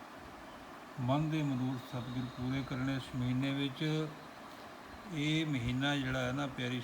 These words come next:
ਸਾਧ ਸੰਗਤ ਜੀ, ਇਸ ਮਹੀਨੇ ਵਿੱਚ ਪ੍ਰਭੂ ਨੂੰ ਪਾਉਣਾ ਬਹੁਤ ਸੌਖਾ ਹੈ। ਇਸ ਮਹੀਨੇ ਦੇ ਵਿੱਚ,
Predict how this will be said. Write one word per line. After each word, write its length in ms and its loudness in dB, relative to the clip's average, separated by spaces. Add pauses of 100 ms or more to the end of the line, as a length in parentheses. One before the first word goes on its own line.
(100)
ਸਾਧ 160 -2
ਸੰਗਤ 480 -4
ਜੀ, 340 0 (1120)
ਇਸ 280 -2
ਮਹੀਨੇ 540 4
ਵਿੱਚ 580 0 (120)
ਪ੍ਰਭੂ 680 0 (460)
ਨੂੰ 100 0 (100)
ਪਾਉਣਾ 340 2
ਬਹੁਤ 360 -2 (180)
ਸੌਖਾ 480 0 (320)
ਹੈ। 360 6 (1200)
ਇਸ 200 2 (840)
ਮਹੀਨੇ 480 2
ਦੇ 120 2
ਵਿੱਚ, 200 4